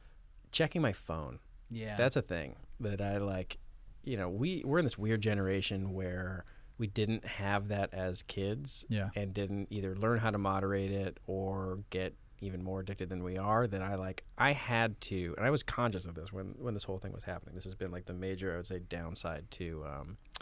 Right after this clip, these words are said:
Speaker 1: to working in the internet is that, like, I had to learn the internet and I had to
Speaker 2: Right.
Speaker 1: understand how Facebook worked and how YouTube worked and how Twitter and Inst-, there's a new app and, okay, and now I need to download that. And, like, it's to my financial interests to, like,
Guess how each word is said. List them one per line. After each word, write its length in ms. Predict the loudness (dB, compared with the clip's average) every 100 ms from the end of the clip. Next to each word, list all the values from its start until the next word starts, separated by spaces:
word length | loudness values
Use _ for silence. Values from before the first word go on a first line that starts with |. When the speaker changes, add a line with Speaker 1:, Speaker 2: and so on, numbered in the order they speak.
| -4 -16 -16 -16 -14 -16 -18 -18 -18 -6
Speaker 1:
to 100 | -2
working 260 | 2 2 2
in 40 |
the 100 | 6
internet 340 | 8 10 8 6
is 120 | 2
that, 120 | 4
like, 220 | 2 2 0
I 60 |
had 560 | -2 0 4 4 4 0
to 120 | -4 -4
learn 460 | -4 -2 0 0 0
the 140 | 2
internet 340 | 4 6 4 4
and 80 | 0
I 40 |
had 220 | 0 0
to 60 | 2
Speaker 2:
Right. 40 | 4
Speaker 1:
understand 380 | 4 2 -2 2
how 200 | 4 4
Facebook 420 | 4 2 2 0
worked 220 | 0 0
and 100 | 0
how 80 | 0
YouTube 400 | 2 -2 -2 -4
worked 220 | -4 -4
and 100 | -6
how 340 | -2 2 2 0
Twitter 400 | -4 -2 0 0
and 240 | -2 -4
Inst-, 280 | -2 -2 -2
there's 160 | 0 4
a 60 |
new 200 | 4 6
app 320 | 8 8 8 4
and, 260 | 0 0 0
okay, 300 | 0 4 4
and 100 | 6
now 140 | 6
I 100 | 8
need 200 | 6 4
to 80 | 4
download 280 | 6 4 4
that. 220 | 0 0
And, 100 | -4
like, 160 | -8 -6
it's 160 | -8 -10 -10 0
to 140 | 4
my 440 | 6 8 8 4 0 -10 -16 -14 0
financial 480 | 6 6 6 6
interests 520 | 4 4 2 2 -2 0
to, 120 | 2
like, 220 | 4 2